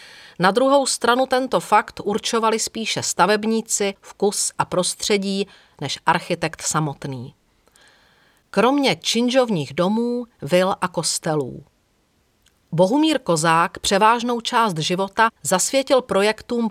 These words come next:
pro hlavní město, kde žil. Věnoval se i urbanismu a řešení pražské dopravy. Na konci třicátých let dvacátého století navrhl přemostění Nuselského údolí,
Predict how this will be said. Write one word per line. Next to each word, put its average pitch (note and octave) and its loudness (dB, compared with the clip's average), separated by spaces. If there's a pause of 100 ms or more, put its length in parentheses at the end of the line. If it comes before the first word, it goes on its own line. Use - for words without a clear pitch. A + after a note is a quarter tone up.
pro F#3 2
hlavní G#3+ 2
město, F#3 -2
kde F#3+ 0
žil. D#3 -4 (580)
Věnoval A#3+ 4
se A#3+ 0
i D#3+ 0
urbanismu A3 0
a E3+ -2
řešení F#3 -2
pražské F3+ -2
dopravy. D3+ -2 (920)
Na E3 0
konci C#4+ 0
třicátých C4 -2
let G3+ 0
dvacátého G3+ -2
století G3+ -4 (100)
navrhl A3 0
přemostění A#3 0
Nuselského G#3+ -2
údolí, D#3 -4